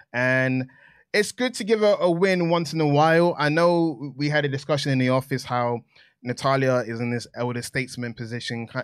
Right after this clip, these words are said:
similar to Dolph Ziggler, people that have been in the company for, you know, X amount of years. Even Miz is now in that position too, where they just put people over. But once in a while, it doesn't hurt for them to get signature victory to keep them relevant, or they're just gonna be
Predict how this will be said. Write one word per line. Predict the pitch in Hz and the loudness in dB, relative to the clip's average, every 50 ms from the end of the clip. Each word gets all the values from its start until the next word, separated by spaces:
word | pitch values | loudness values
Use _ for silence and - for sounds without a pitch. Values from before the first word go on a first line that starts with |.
| - | -10
similar | - - - 131 131 131 123 | -10 -6 -4 -2 -2 -2 -2
to | 123 - 120 | -4 -8 -6
Dolph | 107 123 120 120 113 | -4 -2 -2 -2 -4
Ziggler, | 117 120 117 101 117 113 110 | -6 -8 -8 -6 -6 -6 -6
people | - - 131 117 127 | -4 -6 -8 -6 -4
that | 120 113 | -6 -6
have | 101 - | -6 -8
been | - 131 127 127 | -6 -6 -4 -4
in | 127 123 | -4 -4
the | 120 | -6
company | - - 131 117 113 - 123 117 113 113 | -6 -6 -6 -6 -6 -6 -8 -8 -8 -8
for, | 110 - - 117 113 113 110 107 - - - - _ _ | -10 -8 -6 -4 -4 -4 -4 -6 -8 -16 -20 -20 _ _
you | 120 120 120 | -8 -8 -6
know, | 110 107 107 107 - _ | -6 -6 -8 -10 -12 _
X | - 123 120 - - | -8 -8 -6 -6 -6
amount | 127 117 120 113 107 | -4 -4 -4 -4 -6
of | 110 107 | -6 -6
years. | 113 113 117 113 113 110 131 | -6 -4 -4 -4 -4 -4 -4
Even | 156 180 175 160 156 | -4 -4 -4 -2 -2
Miz | 170 170 165 139 | 0 0 0 -2
is | 127 117 | -4 -4
now | 117 120 | -6 -6
in | 117 113 | -6 -6
that | 107 - | -6 -8
position | - 120 113 117 - - 110 | -10 -10 -10 -8 -10 -10 -8
too, | - - 127 | -6 -4 -4
where | 110 113 | -4 -4
they | 110 117 113 | -4 -6 -6
just | 120 - - | -8 -8 -8
put | - - 131 123 - | -8 -8 -8 -6 -6
people | 131 123 - 117 117 | -6 -6 -4 -6 -4
over. | - 113 123 127 120 135 139 143 139 143 - - - - | -2 -2 -2 -2 -2 -2 -4 -4 -4 -8 -12 -20 -16 -12
But | - 127 | -8 -6
once | 127 151 170 160 - | -4 -4 -4 -4 -4
in | 165 | -4
a | 160 | -2
while, | 151 156 156 147 | -2 -2 -2 -2
it | - 127 | -2 -2
doesn't | 123 135 131 143 135 | -4 -4 -2 -4 -4
hurt | 110 139 139 - 139 | -4 -4 -4 -4 -4
for | - 127 | -6 -8
them | 127 123 | -8 -8
to | - 113 | -10 -10
get | 104 123 120 120 - _ - - - _ | -6 -4 -4 -4 -4 _ -14 -20 -20 _
signature | - - 143 135 127 131 127 - 120 | -8 -6 -4 -4 -2 -4 -6 -6 -8
victory | 110 110 143 139 139 - - 127 120 117 113 | -4 -2 -2 -2 -2 -4 -6 -4 -4 -4 -6
to | - 120 | -8 -10
keep | 110 - - 139 139 139 - | -14 -12 -10 -10 -10 -8 -6
them | 131 127 123 131 | -6 -4 -2 0
relevant, | 139 139 131 107 113 113 110 113 - _ - - _ _ _ - | 2 2 0 0 -4 -6 -8 -8 -10 _ -20 -20 _ _ _ 0
or | 135 131 127 127 | 2 2 2 2
they're | 123 127 | 2 0
just | 123 113 127 - | -2 -4 -6 -6
gonna | - 127 123 113 | -6 -6 -6 -6
be | 107 120 117 117 | -6 -6 -6 -6